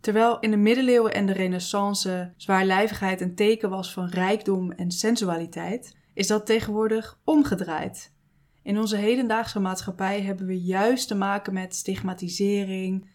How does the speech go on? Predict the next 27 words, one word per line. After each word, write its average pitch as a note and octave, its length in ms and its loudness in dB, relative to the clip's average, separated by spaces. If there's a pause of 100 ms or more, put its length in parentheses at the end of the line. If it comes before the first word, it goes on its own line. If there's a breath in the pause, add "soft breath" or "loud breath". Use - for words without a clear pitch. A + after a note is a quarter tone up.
(140 loud breath)
discriminatie F#3+ 1120 -4
en F#3 120 -4
het F3+ 140 -6
zogenaamde F#3 600 -2
fatshaming. E3+ 1000 -8 (540)
Het G3 180 -4
is G3 100 -4
goed C4+ 400 0
dat G3 260 -2
de F#3 120 -2
body G#3+ 320 2
positivity G#3 680 0
beweging F#3 540 -4
dit F3+ 160 -6
onder F#3 180 -4
de F3+ 80 -6
aandacht G3 420 -2
brengt F#3 380 -8
en F#3 140 -6
benadrukt F3+ 560 -2
dat F3+ 280 -8
ieder A#3+ 400 4
mens G3+ 400 -4
mooi G3 360 0
en F#3 180 -6
waardig F3+ 400 -6
is. - 380 -10